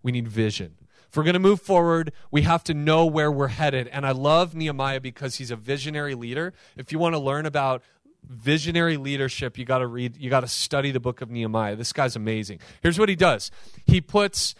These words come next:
he, he doesn't just point out the problem, although he does point it out, but he doesn't stop there.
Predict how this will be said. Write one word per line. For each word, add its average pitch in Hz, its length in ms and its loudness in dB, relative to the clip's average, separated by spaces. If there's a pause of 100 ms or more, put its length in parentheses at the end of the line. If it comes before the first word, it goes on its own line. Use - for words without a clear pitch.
(120)
he, 185 200 0
he 156 180 -4
doesn't 208 440 0
just 196 440 0
point 190 240 2
out 147 160 -2
the 143 80 -10
problem, 131 580 0
although 147 280 4
he 131 100 -2
does 143 380 0
point 147 320 0
it 127 80 -4
out, 110 400 -4 (240)
but 151 80 2
he 160 80 2
doesn't 165 260 0
stop - 460 0
there. 95 180 -6